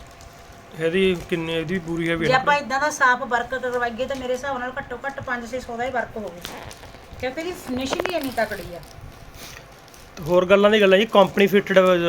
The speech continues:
Speaker 1: ਆਪਣੇ ਕਹਿੰਦੇ ਏਜੰਸੀ ਫਿਟਡ ਚੀਜ਼ ਹੈ ਜੀ, ਏਜੰਸੀ ਫਿਟਡ ਵਰਕ ਹੈ ਇਹਦਾ ਜੀ।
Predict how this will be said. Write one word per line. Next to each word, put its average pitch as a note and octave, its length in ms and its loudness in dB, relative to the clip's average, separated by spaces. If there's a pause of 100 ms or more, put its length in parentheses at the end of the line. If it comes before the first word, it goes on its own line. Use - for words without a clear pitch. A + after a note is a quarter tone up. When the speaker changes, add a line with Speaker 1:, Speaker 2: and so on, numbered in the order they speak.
(260)
Speaker 1:
ਆਪਣੇ A3 240 4
ਕਹਿੰਦੇ B3+ 160 6
ਏਜੰਸੀ G3 380 6
ਫਿਟਡ A3 240 4
ਚੀਜ਼ G3 220 4
ਹੈ F#3+ 40 6
ਜੀ, G#3 60 6
ਏਜੰਸੀ F3+ 440 2
ਫਿਟਡ G3 480 2 (400)
ਵਰਕ F3 260 4
ਹੈ D3 60 4
ਇਹਦਾ D3+ 120 4
ਜੀ। D3 120 0